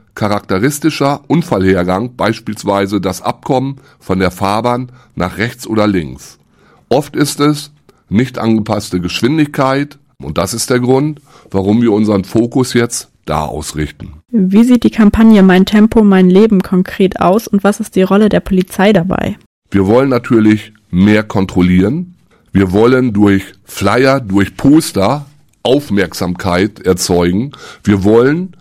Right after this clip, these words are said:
Speaker 1: zu den Stellen hinfahren und uns mit den Bikern unterhalten. Wir wollen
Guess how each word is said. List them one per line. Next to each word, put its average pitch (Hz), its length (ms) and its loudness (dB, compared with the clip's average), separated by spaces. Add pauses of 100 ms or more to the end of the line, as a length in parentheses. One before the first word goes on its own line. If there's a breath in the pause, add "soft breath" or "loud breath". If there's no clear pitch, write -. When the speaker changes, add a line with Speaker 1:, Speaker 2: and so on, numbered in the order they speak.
(280 soft breath)
Speaker 1:
zu 160 320 2
den 139 460 0
Stellen 127 520 0
hinfahren 127 800 -2 (140)
und 127 180 2
uns 117 200 0
mit 113 200 -2
den 104 200 2
Bikern 107 400 -2
unterhalten. 110 840 0 (400 loud breath)
Wir 101 160 2
wollen 135 340 0